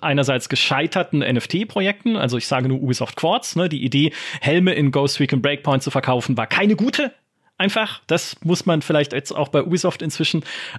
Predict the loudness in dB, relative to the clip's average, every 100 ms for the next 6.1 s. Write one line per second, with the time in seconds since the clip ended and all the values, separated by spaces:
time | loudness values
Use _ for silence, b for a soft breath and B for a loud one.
0 | 0 2 4 4 4 4 2 2 2 0
1 | 0 0 0 0 0 2 0 0 0 0
2 | 0 -2 -2 -4 -2 0 0 0 0 -2
3 | -2 2 2 2 2 0 0 0 -2 2
4 | 2 4 4 2 2 2 2 2 2 0
5 | -2 0 2 2 0 0 0 2 0 -2